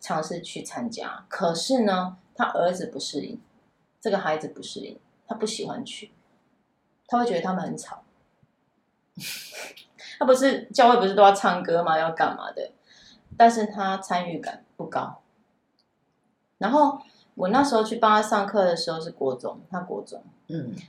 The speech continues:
Speaker 1: 就有一次啊，我去帮他上课，然后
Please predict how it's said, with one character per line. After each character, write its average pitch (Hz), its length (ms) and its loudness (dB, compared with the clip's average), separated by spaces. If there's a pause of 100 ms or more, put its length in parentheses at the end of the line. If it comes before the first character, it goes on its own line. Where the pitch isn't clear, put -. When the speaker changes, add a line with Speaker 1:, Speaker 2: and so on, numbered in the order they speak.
(100)
Speaker 1:
就 339 140 2
有 185 120 6
一 147 160 -2
次 196 300 -4
啊， 151 120 4
我 131 60 0
去 180 220 -8
帮 170 160 -2
他 165 100 -4
上 147 300 -8
课， - 200 -16 (440)
然 196 100 -4
后 285 380 0